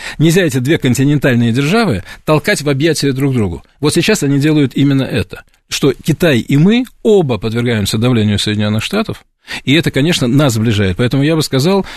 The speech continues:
что щас контуры другие. Щас скорее Китай и Россия против С Ш А,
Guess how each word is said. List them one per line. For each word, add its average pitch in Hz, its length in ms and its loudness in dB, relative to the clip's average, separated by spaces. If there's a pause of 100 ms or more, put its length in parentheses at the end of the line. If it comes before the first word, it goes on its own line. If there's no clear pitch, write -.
(100)
что - 180 -2
щас 156 200 2
контуры 160 340 2
другие. 151 380 2
Щас 127 180 -2
скорее 131 340 0
Китай 156 540 0
и 131 160 2
Россия 131 800 2 (160)
против 107 320 0
С - 100 -2
Ш - 160 -2
А, 92 220 -2